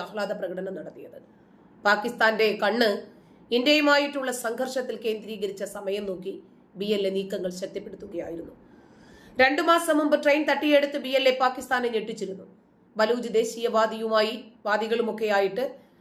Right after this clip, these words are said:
ഇന്ത്യക്ക് ചരിത്രപരമായി നല്ല ബന്ധമുണ്ട്. ബലൂജ് വിഘടനവാദ ഗ്രൂപ്പുകൾക്ക്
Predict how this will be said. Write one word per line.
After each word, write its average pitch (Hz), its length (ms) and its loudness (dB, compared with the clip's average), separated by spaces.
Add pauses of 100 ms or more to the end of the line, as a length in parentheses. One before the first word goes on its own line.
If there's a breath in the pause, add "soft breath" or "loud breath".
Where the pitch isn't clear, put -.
(160 loud breath)
ഇന്ത്യക്ക് 277 400 2
ചരിത്രപരമായി 262 680 0 (100)
നല്ല 226 160 -2
ബന്ധമുണ്ട്. 180 720 -8 (380)
ബലൂജ് 214 420 -2
വിഘടനവാദ 240 640 -4
ഗ്രൂപ്പുകൾക്ക് 196 600 -4